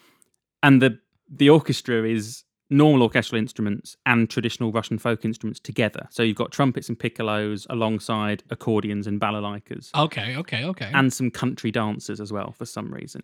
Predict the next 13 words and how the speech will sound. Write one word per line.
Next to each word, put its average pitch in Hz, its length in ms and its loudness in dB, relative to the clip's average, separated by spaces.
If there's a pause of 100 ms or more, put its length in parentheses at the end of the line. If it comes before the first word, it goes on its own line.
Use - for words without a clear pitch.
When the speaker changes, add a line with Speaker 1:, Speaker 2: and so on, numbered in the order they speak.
Speaker 2:
I 123 100 -4
can 131 200 -2
see 156 260 2
why 135 200 4
this 131 220 -2
is 123 100 -4
a 123 60 -2
Tanley 120 580 -2
thing. 104 480 -14
Speaker 1:
Yeah, 104 260 -8
it 151 160 6
is 135 300 6 (140)
superb. - 800 -8